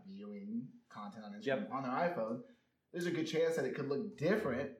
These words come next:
Speaker 2: Yep.
Speaker 1: on a different display. And so, uh, it's kinda like a musician. I,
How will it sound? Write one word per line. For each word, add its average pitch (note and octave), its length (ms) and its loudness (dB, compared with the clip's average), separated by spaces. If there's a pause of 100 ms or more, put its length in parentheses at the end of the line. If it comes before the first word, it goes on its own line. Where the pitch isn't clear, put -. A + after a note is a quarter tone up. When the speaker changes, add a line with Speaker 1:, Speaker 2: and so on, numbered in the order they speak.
Speaker 2:
Yep. A2+ 120 4
Speaker 1:
on A2+ 420 0
a C3+ 180 -2
different A2+ 360 -4
display. D#3+ 800 0 (220)
And A2 220 -6
so, A2 520 0 (200)
uh, A#2 100 -4
it's A2+ 80 -2
kinda D#3+ 160 0
like B2+ 120 0
a B2+ 40 0
musician. A#2 480 -2
I, - 160 -8